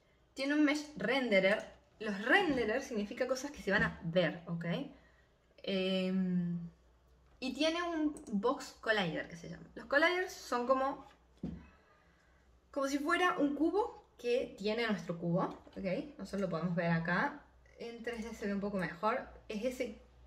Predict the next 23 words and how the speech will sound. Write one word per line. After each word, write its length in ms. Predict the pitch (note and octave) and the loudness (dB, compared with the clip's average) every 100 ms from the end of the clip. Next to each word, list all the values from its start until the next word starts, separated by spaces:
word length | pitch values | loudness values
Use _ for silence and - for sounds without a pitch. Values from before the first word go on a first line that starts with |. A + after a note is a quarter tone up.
| - - - - - - - - | -20 -20 -20 -20 -20 -20 -20 -12
la, 180 | G#3 G#3+ | -2 0
esa 220 | G3+ - | 0 0
línea 300 | G3+ G#3 G#3+ | -2 2 2
verde 560 | F#3+ F#3+ F#3+ G#3 G4 - | 6 6 4 2 -2 -6
que 100 | A3+ | -12
se 100 | G#3 | -2
ve 140 | F#3+ F#3 | 0 2
alrededor. 500 | F#3+ F#3 F3+ G#3 D4 - - - _ - - E3+ - - | 0 0 2 0 -4 -12 -20 -20 _ -20 -12 -10 -10 -6
Y 140 | C4 | 2
lo 160 | B3+ B3+ | 2 4
que 140 | B3+ | 6
hace 320 | E4+ - C#4 | 6 4 0
el 60 | C4 | 4
collider 540 | C#4 C#4+ C#4 C4+ D4+ - | 6 6 6 4 0 -4
es 260 | C4+ D4+ - - | 0 0 -2 -2
hacer 380 | - - C4 B3+ | -2 0 -4 0
que 120 | C4 | -2
ese 220 | B3 A#3+ | 0 -2
objeto 600 | A3 - B3+ C4+ D4+ - - _ _ _ _ | -2 0 2 2 0 -2 -18 _ _ _ _
sea 380 | - A#3 A#3 B3 | -10 0 0 0
como 480 | F#3+ F3+ E3+ E3+ - - _ _ _ - | -2 0 0 -2 -8 -20 _ _ _ -10
duro, 380 | G3+ G#3 G3+ - - _ - | -2 0 0 -4 -18 _ -12
¿ok? 180 | - F#3 | -8 0